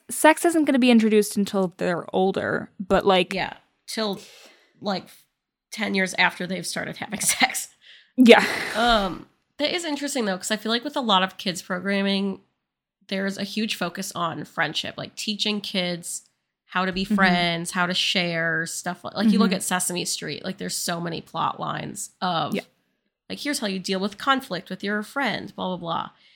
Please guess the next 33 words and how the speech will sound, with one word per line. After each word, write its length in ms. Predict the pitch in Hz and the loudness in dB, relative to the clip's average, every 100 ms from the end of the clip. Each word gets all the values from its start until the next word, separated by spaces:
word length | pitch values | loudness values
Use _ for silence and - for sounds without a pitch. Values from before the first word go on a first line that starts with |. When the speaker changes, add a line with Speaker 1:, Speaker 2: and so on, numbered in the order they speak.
| _ _ | _ _
Speaker 2:
But 140 | 254 254 | -8 -2
then 160 | 269 | 2
at 80 | 311 | 2
a 80 | 349 | 0
certain 360 | 349 277 226 233 | 0 2 2 0
age, 240 | 185 190 | -2 -2
I 80 | 208 | -2
feel 160 | 202 | -2
like 140 | 190 196 | -2 -2
they 120 | 185 | -4
just 200 | 180 - | -4 -6
assume, 480 | 185 - 185 180 180 | -6 -6 -6 -6 -4
like, 260 | 175 - | -6 -6
okay, 240 | - 202 190 | -6 -4 -4
everyone 340 | 185 180 180 | -4 -4 -4
has 200 | 196 180 | -4 -6
this 160 | 170 - | -8 -8
friendship 480 | 175 170 - 190 - | -6 -6 -6 -8 -4
thing 220 | 208 202 | -4 0
down. 340 | 196 196 196 | 2 2 2
They're 140 | 180 170 | 0 -4
really 380 | 156 160 175 | -6 -8 -8
good 200 | 170 160 | -8 -6
at 160 | 151 - | -6 -6
being 220 | - 90 | -8 -10
friends 440 | - - 98 - 233 | -10 -8 -8 -6 -4
now, 500 | 247 262 269 269 269 - | -2 -2 -4 -6 -10 -14
when 480 | 180 190 185 180 - | -6 0 0 0 0
Speaker 1:
Yeah. 200 | - - _ _ _ _ _ _ _ _ - | -2 -6 _ _ _ _ _ _ _ _ 0
Speaker 2:
obviously 400 | 185 190 196 214 | 2 2 -2 -2
being 260 | 185 180 | 0 0
an 60 | 180 | 0
adult 460 | 175 170 160 - | -2 -2 -4 -4